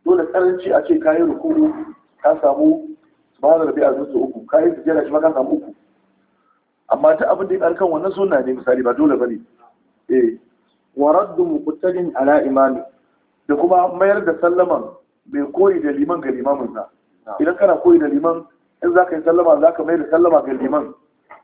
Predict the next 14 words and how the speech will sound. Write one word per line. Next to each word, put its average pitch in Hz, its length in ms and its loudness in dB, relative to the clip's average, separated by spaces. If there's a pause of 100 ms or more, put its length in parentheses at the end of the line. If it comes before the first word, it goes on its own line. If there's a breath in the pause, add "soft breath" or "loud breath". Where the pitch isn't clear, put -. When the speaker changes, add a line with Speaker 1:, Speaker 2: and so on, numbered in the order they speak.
(200)
Speaker 1:
To, - 80 -2
wannan 151 320 2
mayar 196 220 2
da 180 140 2
sallama 180 320 2
ga 143 80 -6
liman 151 260 -4
ɗin 302 180 -12
shi - 80 -8
ma 156 220 -4
sunna 165 320 -8
ne. 110 80 -16 (720)
Speaker 2:
Summa 190 300 -8
yasari. 139 480 -2